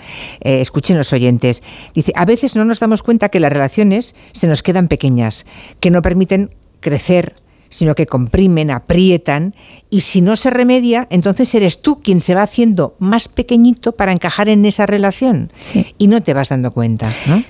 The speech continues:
Speaker 2: Sí, esto es porque a lo largo de mi carrera deportiva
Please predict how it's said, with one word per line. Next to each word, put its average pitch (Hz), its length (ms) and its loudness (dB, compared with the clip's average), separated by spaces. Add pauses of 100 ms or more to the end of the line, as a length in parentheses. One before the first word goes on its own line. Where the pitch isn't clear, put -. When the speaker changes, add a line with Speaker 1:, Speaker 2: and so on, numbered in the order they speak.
Speaker 2:
Sí, 220 260 0
esto 233 220 0
es 302 80 -4
porque 208 440 0
a 202 100 0
lo 196 100 4
largo 208 140 2
de 262 80 2
mi 269 120 4
carrera 240 300 0
deportiva 233 640 0